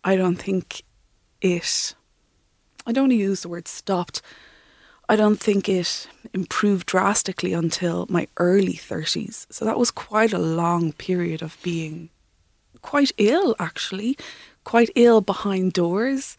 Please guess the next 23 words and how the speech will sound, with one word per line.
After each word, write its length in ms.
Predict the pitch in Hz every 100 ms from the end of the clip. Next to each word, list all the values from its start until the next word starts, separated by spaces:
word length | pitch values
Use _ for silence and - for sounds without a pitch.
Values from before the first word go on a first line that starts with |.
| - - - -
and, 800 | 180 170 170 165 165 165 160 - - -
um, 640 | 175 160 160 156 160 156 - _ _ _
quite 240 | - 175 -
performative 1040 | 180 - 214 262 180 - 185 254 - - _ _ _ _ _ -
outside 480 | 220 - 277 349 -
doors, 400 | 202 - 208 -
or, 120 | 170 -
you 120 | 202
know, 260 | 185 180 - - _ _ _ _ -
you 120 | 190
know, 180 | 190 -
i-, 120 | -
in 180 | 208 165
public, 480 | - 320 - - -
shall 160 | 175
I 60 | 180
say. 280 | - - 185 - - - - _
Um, 340 | 175 170 165 - _ _
whether 220 | 185 180
that 120 | 175
was 100 | 160
professionally 760 | - 170 - 185 - 262 294 311
through 400 | - - 180